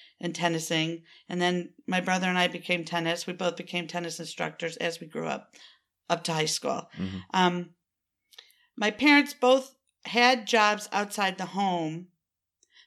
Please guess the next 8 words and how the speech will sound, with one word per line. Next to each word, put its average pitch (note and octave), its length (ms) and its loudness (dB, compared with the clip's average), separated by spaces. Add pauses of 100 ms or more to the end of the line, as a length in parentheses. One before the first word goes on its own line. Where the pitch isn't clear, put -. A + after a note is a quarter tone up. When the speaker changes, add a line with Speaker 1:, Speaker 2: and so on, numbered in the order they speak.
Speaker 1:
but F#3+ 140 -4
as F3+ 200 -6
well, G3 240 2
they F#3 120 -2
both F3+ 280 -2
were - 80 -8
entrepreneurs F3+ 640 -6
themselves. G3 800 -2